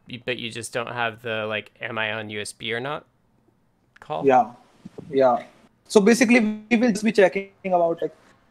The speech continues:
Speaker 2: uh, the deep sleep stuff will, will be implemented in the common house, in the shared, shared bindings for the microcontroller module.
Speaker 1: Right, right.
Speaker 2: And, uh, we ju-, we will just have a condition for, uh, che-, after the code dot P Y finishes,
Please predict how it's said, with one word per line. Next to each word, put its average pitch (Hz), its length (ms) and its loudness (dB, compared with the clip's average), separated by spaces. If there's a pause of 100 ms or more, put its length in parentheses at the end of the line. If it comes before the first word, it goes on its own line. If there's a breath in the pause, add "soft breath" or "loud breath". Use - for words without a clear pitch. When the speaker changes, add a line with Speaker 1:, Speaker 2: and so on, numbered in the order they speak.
Speaker 2:
uh, 143 120 2 (300)
the 190 420 4
deep 180 160 -2
sleep 208 440 -6
stuff 196 400 -2
will, 175 200 -2 (240)
will 175 160 0
be 185 140 6
implemented 170 480 -2
in 170 80 -6
the 175 100 4
common 160 360 2
house, 151 360 -6
in 156 100 -16
the 160 80 -6
shared, 165 400 4
shared 160 320 4
bindings 151 760 -6 (320)
for 139 180 2
the 147 160 -2
microcontroller 143 840 -2
module. 139 280 2
Speaker 1:
Right, 113 240 -2 (240)
right. 127 140 -8
Speaker 2:
And, 139 380 4
uh, - 60 2 (440)
we 156 240 0
ju-, 180 160 6
we 175 140 6
will 190 120 4
just 196 240 2
have 180 120 4
a 185 60 4
condition 165 560 0
for, 156 240 0
uh, 143 340 2
che-, 143 380 0 (100)
after 147 300 2
the 156 140 -2
code 151 280 -4
dot 156 200 -2
P 147 100 -2
Y 151 140 -2
finishes, 147 500 -8